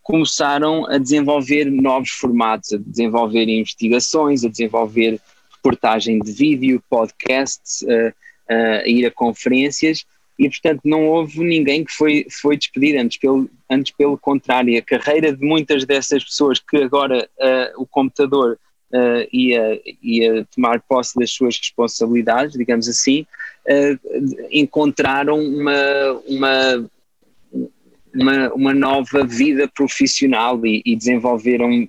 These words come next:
eh, novas, eh, novas, eh, eh,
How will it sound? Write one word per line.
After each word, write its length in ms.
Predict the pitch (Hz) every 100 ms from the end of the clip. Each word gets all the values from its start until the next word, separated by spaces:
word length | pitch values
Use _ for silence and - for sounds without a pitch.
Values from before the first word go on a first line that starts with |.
| -
eh, 100 | 110 107 _
novas, 560 | 113 110 110 107 - - - - - -
eh, 300 | 113 110 104
novas, 800 | 117 110 107 113 107 104 - - _ _ _ _ _ _ - -
eh, 540 | 113 107 104 104 - -
eh, 340 | - 92 -